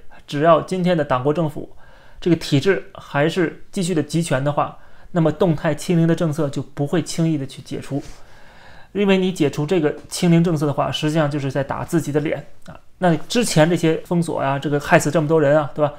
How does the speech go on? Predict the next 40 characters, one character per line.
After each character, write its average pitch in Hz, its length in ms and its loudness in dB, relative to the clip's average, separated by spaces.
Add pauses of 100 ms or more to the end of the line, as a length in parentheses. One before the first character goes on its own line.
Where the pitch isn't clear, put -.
让 175 180 6
整 143 120 2
个 147 120 2 (160)
国 170 120 6
民 180 180 4
经 190 180 2
济 170 300 2
一 156 140 0
塌 156 220 2
糊 156 180 -2
涂， 165 220 4 (460)
那 175 80 -2
到 170 180 4
底 143 140 0
是 120 80 -6
谁 143 180 0
的 147 80 -4
责 135 160 0
任 143 140 2
呢？ 135 160 -4 (240)
对 - 80 -12
吧？ 147 80 -4
所 208 140 -2
以 220 40 2
说 214 140 2
他 214 140 0
这 214 80 2
个 180 100 2
清 208 240 -4
零 185 160 2 (120)
还 - 200 -4
是 170 80 -4
会 165 140 2
继 160 160 -6
续 147 100 -2
进 156 200 -2
行 135 120 -2
下 139 140 -4
去 - 220 -10 (100)
啊。 170 80 -12